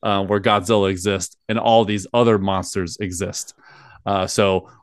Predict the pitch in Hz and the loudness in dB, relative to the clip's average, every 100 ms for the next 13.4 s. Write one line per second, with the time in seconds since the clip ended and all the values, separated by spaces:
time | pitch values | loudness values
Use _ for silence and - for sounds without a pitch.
0 | - 110 160 156 139 147 139 135 135 123 | -2 4 8 8 8 8 10 8 6 4
1 | 117 110 107 113 135 139 127 110 131 123 | 4 4 2 4 6 6 4 4 4 4
2 | 123 113 113 113 110 113 107 104 - 107 | 4 2 2 0 0 -2 -2 -2 -4 -2
3 | 110 104 98 98 - 127 139 131 135 117 | 0 0 -2 -6 -2 2 4 6 4 4
4 | 120 - - 113 117 120 113 110 - _ | 0 -2 -4 0 2 4 2 2 -6 _
5 | 117 117 117 131 127 131 131 131 147 135 | 2 2 4 4 4 2 2 2 0 0
6 | 110 107 101 104 104 - 113 - 104 110 | 0 0 -2 -4 -2 0 0 2 0 0
7 | _ _ _ - 110 117 113 110 107 104 | _ _ _ -4 2 4 4 4 2 0
8 | 104 _ _ _ _ _ - 107 98 98 | -4 _ _ _ _ _ -6 -2 0 0
9 | 98 - _ _ _ - - 131 139 139 | -4 -8 _ _ _ -6 2 4 6 4
10 | 143 131 - 127 120 104 127 147 160 165 | 2 -2 -2 4 4 4 4 4 4 2
11 | _ - 120 117 117 117 - 101 113 131 | _ -4 0 2 2 0 0 0 4 4
12 | - _ _ _ _ - 107 104 104 101 | 2 _ _ _ _ -2 2 4 4 4
13 | 131 135 131 - | 6 6 4 -4